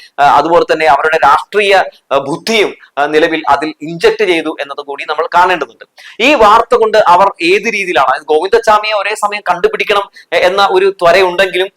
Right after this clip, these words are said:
അതിനേക്കാൾ കൂടുതൽ മാധ്യമങ്ങളിൽ നിറഞ്ഞു കാണാൻ സാധിച്ചത്, പ്രത്യേകിച്ച് വലതുപക്ഷ മാധ്യമങ്ങളിൽ നിറഞ്ഞു കാണാൻ സാധിച്ചത് ഇത്, ആ, ഉപയോഗിച്ചുകൊണ്ട്, ആ, മുഖ്യമന്ത്രി പിണറായി വിജയനെ, ആ, അതായത് ആഭ്യന്തര വകുപ്പ്,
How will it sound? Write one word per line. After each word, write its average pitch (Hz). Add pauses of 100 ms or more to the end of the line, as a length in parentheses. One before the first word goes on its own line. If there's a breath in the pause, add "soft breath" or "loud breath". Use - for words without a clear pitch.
(200 loud breath)
അതിനേക്കാൾ 233
കൂടുതൽ 190
മാധ്യമങ്ങളിൽ 190 (120)
നിറഞ്ഞു 180
കാണാൻ 175
സാധിച്ചത്, 147
പ്രത്യേകിച്ച് 180
വലതുപക്ഷ 185
മാധ്യമങ്ങളിൽ 175
നിറഞ്ഞു 160
കാണാൻ 160
സാധിച്ചത് 143 (300 loud breath)
ഇത്, 226 (220 loud breath)
ആ, 151
ഉപയോഗിച്ചുകൊണ്ട്, 139 (260 soft breath)
ആ, 123 (320)
മുഖ്യമന്ത്രി 220
പിണറായി 180
വിജയനെ, 147
ആ, 147 (180)
അതായത് 190
ആഭ്യന്തര 202
വകുപ്പ്, 190